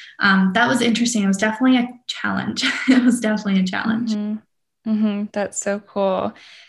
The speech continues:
Speaker 2: Yeah, it's really interesting to hear about the process of just getting your, like, book writing, because the whole publishing side of it, there's so many outlets you can do. You can do the hybrid, you can do the full, full-blown self-published. There's so many things.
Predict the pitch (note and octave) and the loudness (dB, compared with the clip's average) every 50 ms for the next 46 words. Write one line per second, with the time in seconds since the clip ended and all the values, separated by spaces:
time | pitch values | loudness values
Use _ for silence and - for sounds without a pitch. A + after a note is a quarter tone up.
0 | _ - G3+ F#3+ - - - A#3 A#3 B3 A#3 G#3+ A3 - G#3+ - - G#3+ G#3 G3 | _ -2 -2 -2 -2 -2 0 2 2 2 4 2 0 0 0 -4 -2 -2 -2 -2
1 | G3+ G#3 F#3+ F#3+ F#3+ F3+ F3+ - F#3+ - - F#3+ F3 F#3 - - F#3 F3 F3+ - | -2 -2 -2 -2 -2 -4 -6 -8 -14 -8 -4 -4 -4 -4 -2 -2 -2 -2 -2 -2
2 | - F3 F3 E3+ E3+ F3 G3+ - - F#3 F#3 - - - F#3+ F#3+ F#3+ F#3 F3+ F3 | -2 -2 0 0 0 -2 -4 -8 -8 -8 -8 -6 -8 -6 -4 -4 -2 -2 -2 -2
3 | E3+ - - - - - F3+ F3 F3 - _ _ _ _ _ _ _ _ _ _ | -4 -4 -6 -8 -4 -2 -2 -2 -2 -6 _ _ _ _ _ _ _ _ _ _
4 | _ _ _ _ _ _ _ _ - - _ _ _ _ G#3+ A#3 A#3+ - A3 F3+ | _ _ _ _ _ _ _ _ -20 -20 _ _ _ _ 0 0 0 2 0 0
5 | F3+ F3 F3 F3 F3 F#3+ G#3+ A3 G#3+ F#3+ - - G3 F3+ F3 F3+ F3+ - - - | 2 2 0 0 0 2 2 2 2 0 -2 -2 0 0 0 0 -2 -8 -14 -20
6 | - - - - - _ _ _ G3+ G#3 F#3+ G3 G3+ F3+ F3 F3+ F#3 - - F#3 | -20 -20 -20 -20 -20 _ _ _ -4 -2 -2 0 0 0 0 0 0 0 -2 -4
7 | F#3 - E3 E3 E3+ F3 F#3 F#3 F3+ F3+ F#3+ - - F#3 F3 E3+ F3 F3 - - | -4 -2 -2 -2 0 0 0 -2 -2 -2 -4 -4 -4 -4 -4 -4 -4 -6 -6 -4
8 | F#3 F#3 G3+ F3+ F3 - - F#3 - F#3+ F3+ F#3 F3+ F3 F#3 - - F#3 - - | -4 -2 -2 -4 -4 -8 -12 -10 -8 -8 -8 -8 -8 -10 -10 -10 -10 -10 -8 -8
9 | G3 - - A#3 A3 G#3+ G3 F#3+ F#3 E3+ E3+ F#3 - - F#3 D#3+ E3 G3 F#3+ - | -8 -6 -4 0 0 0 2 2 0 -2 -2 -4 -6 -6 -6 -6 -8 -10 -10 -4
10 | - A3 G#3+ G#3+ - _ _ - - A3 G#3 G3+ G3 F#3+ F3+ F3 E3+ F3+ - - | -2 -2 -2 -2 -6 _ _ -4 -2 -2 0 2 0 0 0 -2 -4 -4 -2 0
11 | G3+ G#3 - - G#3 G3 F3+ F3+ F3 F#3 - - - - A3+ - - - - G#3 | -2 -2 -2 -2 -2 -2 -2 -2 -4 -6 -6 -10 -12 -14 -10 -8 -6 -6 -4 -6
12 | - G#3 - - G#3 G3+ G3 - | -6 -6 -6 -6 -6 -6 -8 -12